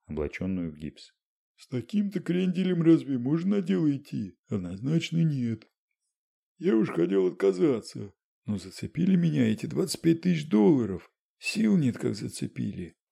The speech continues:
Speaker 2: Ну, думаю, никто меня вроде не торопит.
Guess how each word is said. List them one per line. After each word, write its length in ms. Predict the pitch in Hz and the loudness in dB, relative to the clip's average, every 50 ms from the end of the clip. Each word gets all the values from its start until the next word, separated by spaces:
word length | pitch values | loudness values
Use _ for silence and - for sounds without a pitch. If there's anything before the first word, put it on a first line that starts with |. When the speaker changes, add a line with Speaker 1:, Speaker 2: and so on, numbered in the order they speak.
| _ _ _ _ _ _ _ _ _ _ _ _ _ _ _ _ | _ _ _ _ _ _ _ _ _ _ _ _ _ _ _ _
Speaker 2:
Ну, 220 | - 156 170 202 214 | 2 6 6 6 6
думаю, 640 | 202 226 208 202 190 185 190 185 185 185 180 170 - _ _ _ _ _ _ - | 6 4 4 4 2 2 0 0 -2 -2 -4 -8 -10 _ _ _ _ _ _ -4
никто 360 | 123 117 107 - - 180 180 | -2 -2 -2 -2 -2 0 2
меня 300 | 170 160 147 143 139 135 | 2 2 2 0 0 0
вроде 300 | 131 131 131 135 135 123 | 0 0 0 0 0 0
не 120 | 127 123 | -2 -4
торопит. 800 | 113 - 127 117 107 101 104 117 139 139 139 151 151 143 - - | -2 -2 -2 -4 -2 -2 -2 -2 -2 -2 -2 -6 -8 -8 -8 -16